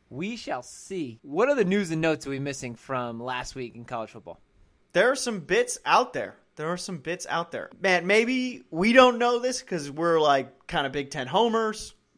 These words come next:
Speaker 2: Pay attention to, like, the Big Ten, the mac, Big Twelve.
Speaker 1: Yeah.
Speaker 2: Um, do you know the Miami turnover chain is real gold and real diamonds? <laughs> I just discovered this on Thursday.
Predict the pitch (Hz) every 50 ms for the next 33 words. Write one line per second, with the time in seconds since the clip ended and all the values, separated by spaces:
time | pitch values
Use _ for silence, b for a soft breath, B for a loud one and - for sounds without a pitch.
0 | _ _ _ - 156 135 123 - 139 127 - - - - 110 110 107 107 107 -
1 | 110 127 123 110 - 151 135 131 127 127 120 127 135 135 135 127 - - - _
2 | _ - 131 127 - - 147 143 135 131 131 131 127 - - b b b b b
3 | b b b b 117 - 156 151 147 147 143 139 131 127 139 165 247 403 480 508
4 | 480 - 233 196 190 180 180 185 196 214 233 262 294 277 269 - - 185 180 196
5 | 220 240 247 247 254 262 247 - - 262 262 285 269 240 196 180 - 147 143 156
6 | 175 185 208 208 214 233 - 175 165 175 196 214 196 220 190 180 175 165 175 190
7 | 196 180 165 127 135 165 214 392 415 403 - - - - - - - - - -
8 | _ _ _ _ _ _ _ _ _ _ _ _ _ _ _ _ _ - 175 226
9 | 247 403 440 - - 339 370 - - 330 339 381 403 381 226 185 160 - 175 -
10 | - - 196 180 180 - 202 226 311 269 175 - 131 113 -